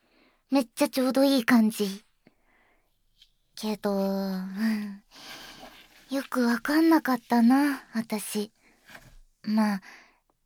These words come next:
実際にやると想像してたよりはって感じだけど、やっぱ基本は全部キモいなって。エッチとか結局無理かも。あ、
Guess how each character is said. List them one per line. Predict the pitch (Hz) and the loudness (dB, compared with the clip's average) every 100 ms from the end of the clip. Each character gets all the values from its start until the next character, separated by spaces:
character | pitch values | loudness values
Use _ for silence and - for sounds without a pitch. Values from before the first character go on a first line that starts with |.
| - | -8
実 | 214 | -8
際 | 202 - 294 285 | -6 -2 -2 -2
に | 277 | -2
や | 277 | 0
る | 277 | -2
と | 262 214 202 | -4 -6 -6
想 | - - - 226 226 | -10 -18 -8 -6 -2
像 | 254 254 | -2 -2
し | |
て | - 269 | -6 -6
た | 262 | -4
よ | 220 208 | -2 -2
り | 190 | -4
は | 202 | -4
っ | 226 _ _ _ _ - | -6 _ _ _ _ -8
て | 220 190 _ _ _ _ _ | -6 -6 _ _ _ _ _
感 | - 202 196 | -8 -6 -6
じ | - | -8
だ | 220 | -10
け | 196 180 | -10 -12
ど、 | 180 | -8
や | 180 175 _ _ _ _ _ _ _ _ - 220 | -8 -10 _ _ _ _ _ _ _ _ -12 -12
っ | 226 - | -10 -6
ぱ | 226 190 - - _ _ _ _ | -6 -6 -12 -20 _ _ _ _
基 | - 190 | -12 -6
本 | 202 226 | -2 0
は | 254 262 | 0 0
全 | 294 302 | -2 -2
部 | 240 | -4
キ | - 240 | -2 -2
モ | 254 | 0
い | 269 | 0
な | 247 269 | 2 0
っ | 262 _ | -2 _
て。 | - 175 _ _ _ _ _ _ _ _ | -14 -14 _ _ _ _ _ _ _ _
エ | 202 | -12
ッ | 226 - | -12 -14
チ | - - | -14 -8
と | 254 | -8
か | - 202 185 _ _ _ - | -6 -8 -8 _ _ _ -20
結 | - - | -20 -14
局 | - 214 226 | -10 -4 0
無 | 220 | 2
理 | 247 | 0
か | 254 240 | -2 -4
も。 | 202 190 - _ _ _ _ _ _ _ _ _ _ _ _ | -4 -6 -10 _ _ _ _ _ _ _ _ _ _ _ _
あ、 | 240 | -6